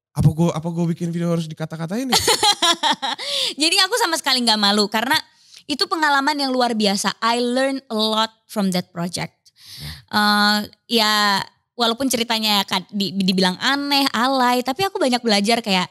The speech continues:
Speaker 2: jadi kuat mental satu, dua, kuat fisik. Karena itu bener-bener syutingnya dari pagi sampai pagi.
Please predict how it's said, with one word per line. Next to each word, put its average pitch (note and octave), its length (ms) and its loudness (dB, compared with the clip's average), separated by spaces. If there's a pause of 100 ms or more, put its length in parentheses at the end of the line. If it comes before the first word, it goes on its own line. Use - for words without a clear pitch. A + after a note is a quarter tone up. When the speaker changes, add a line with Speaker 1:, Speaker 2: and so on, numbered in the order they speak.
(680)
Speaker 2:
jadi A3+ 560 0
kuat A3+ 220 -2
mental G#3 380 0
satu, F3+ 480 -2 (760)
dua, A3 420 2 (360)
kuat A#3+ 240 -4
fisik. A3 400 0 (440)
Karena D#4+ 340 0
itu D#4 260 -2
bener-bener C4 400 0
syutingnya C4 340 -4
dari A3+ 160 0
pagi G#3 260 -2
sampai A#3 220 -2
pagi. G3 520 -2